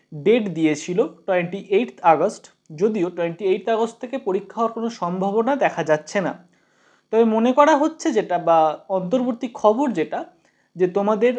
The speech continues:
আগামী থার্ড সেপ্টেম্বর অথবা এইট সেপ্টেম্বর থেকে পরীক্ষা হওয়ার প্রবল সম্ভাবনা আছে। তাই তোমাদেরকে বলবো তোমরা থার্ড সেপ্টেম্বর ধরেই তোমাদের পড়াশোনা চালিয়ে যাও।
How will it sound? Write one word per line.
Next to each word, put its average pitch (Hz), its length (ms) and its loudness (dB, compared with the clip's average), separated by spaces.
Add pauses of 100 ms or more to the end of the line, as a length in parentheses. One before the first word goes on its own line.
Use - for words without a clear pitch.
(120)
আগামী 196 480 4 (1120)
থার্ড 220 240 6 (120)
সেপ্টেম্বর 254 520 2 (200)
অথবা 190 340 2 (200)
এইট 269 220 2 (180)
সেপ্টেম্বর 214 440 0 (120)
থেকে 208 180 -4
পরীক্ষা 180 380 -4
হওয়ার 233 200 -2
প্রবল 202 260 2
সম্ভাবনা 175 600 -2
আছে। 156 180 -8 (420)
তাই 170 120 -4 (100)
তোমাদেরকে 240 420 -2 (120)
বলবো 180 240 2
তোমরা 185 320 -2
থার্ড 190 300 0 (100)
সেপ্টেম্বর 180 500 -2 (100)
ধরেই 226 260 0
তোমাদের 170 260 -2
পড়াশোনা 160 440 -4
চালিয়ে 139 360 0
যাও। - 120 -14